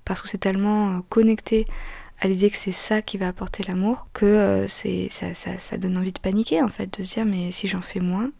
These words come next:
eh ben, je vais pas être aimée, et c'est la raison pour laquelle j'en fais beaucoup. Je pense que ce don total,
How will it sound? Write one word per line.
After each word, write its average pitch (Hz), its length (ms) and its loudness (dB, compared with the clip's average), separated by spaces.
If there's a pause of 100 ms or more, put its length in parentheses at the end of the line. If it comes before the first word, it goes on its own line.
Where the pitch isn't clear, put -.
eh 190 60 -2
ben, 185 100 4
je 190 140 0
vais 180 60 -2
pas 202 120 -4
être - 220 -4
aimée, 214 200 2
et 214 60 0
c'est - 160 -6
la 185 60 0
raison 202 220 0
pour 240 100 -2
laquelle 202 240 -2
j'en 196 140 -6
fais 196 160 -4
beaucoup. 196 440 -6 (120)
Je - 120 -6
pense 220 200 4
que - 80 -2
ce 196 160 -2
don 214 260 2
total, 220 640 0